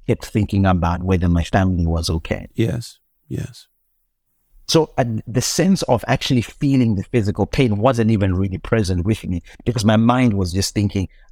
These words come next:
Speaker 1: "I just need a word to know that they're okay. I just need someone to come and tell me that they're fine. That's all I need to know." And, and thankfully, a friend of mine brought me that information in the morning when he came.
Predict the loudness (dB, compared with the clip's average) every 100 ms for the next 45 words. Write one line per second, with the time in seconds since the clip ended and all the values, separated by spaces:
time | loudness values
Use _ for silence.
0 | -4 -2 0 -2 0 2 4 2 -2 0
1 | 0 0 -6 -12 -20 _ _ _ -4 2
2 | 4 4 2 0 -2 0 0 0 0 -2
3 | -2 -2 -2 -2 0 0 -2 -4 -2 0
4 | 2 0 0 0 2 2 2 2 2 0
5 | 0 -2 -4 -6 -10 -10 -16 _ -2 -2
6 | 0 0 2 4 2 0 0 -2 -2 -4
7 | -10 _ _ _ -20 _ _ _ _ _
8 | _ _ _ _ _ _ _ _ -8 0
9 | 4 4 4 0 _ _ _ -4 0 2
10 | 2 2 2 2 2 0 0 2 2 2
11 | 4 4 2 2 0 -2 -4 -2 0 0
12 | 2 2 2 2 2 2 2 2 4 2
13 | 2 -2 -4 -6 -4 -4 0 2 4 2